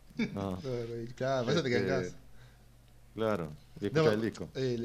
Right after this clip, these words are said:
Speaker 2: el, el toque que, que dice Juan de las vendas fue una, o sea, se luquearon todo, tipo, trajecito, todo más o menos un uniforme, y s-, subieron con los ojos tapados, onda, Lee Sin, o sea, a-, subieron ahí a tocar, hicieron todo el primer tema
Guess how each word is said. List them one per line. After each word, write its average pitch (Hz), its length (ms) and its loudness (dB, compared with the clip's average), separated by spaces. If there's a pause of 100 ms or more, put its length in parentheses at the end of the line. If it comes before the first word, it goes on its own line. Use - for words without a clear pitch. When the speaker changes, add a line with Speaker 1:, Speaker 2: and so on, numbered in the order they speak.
Speaker 2:
el, 113 300 0
el 110 100 -4
toque 127 420 0
que, 113 260 -6
que 113 120 -10
dice 117 180 -6
Juan 127 200 -2
de 120 60 0
las 107 100 -4
vendas 127 240 -2
fue 127 100 -4
una, 117 160 -4
o - 200 -14
sea, 101 220 -8 (520)
se 135 140 0
luquearon 139 500 4
todo, 151 440 4
tipo, 113 400 -4 (220)
trajecito, 147 540 0
todo 147 180 2
más 147 140 2
o 143 40 0
menos 156 200 2
un 151 100 2
uniforme, 147 520 -2
y 127 80 -4
s-, - 180 -10
subieron 135 440 2 (260)
con 120 120 -2
los 113 140 -4
ojos 160 160 0
tapados, 147 520 2
onda, 120 240 0
Lee 117 120 0
Sin, 165 300 -2 (640)
o 135 40 -10
sea, 127 120 -4 (100)
a-, 110 200 -4 (120)
subieron 131 280 -2
ahí 131 140 4
a 151 80 4
tocar, 131 240 2
hicieron 147 200 2
todo 156 160 4
el 135 100 2
primer 147 380 0
tema 160 360 2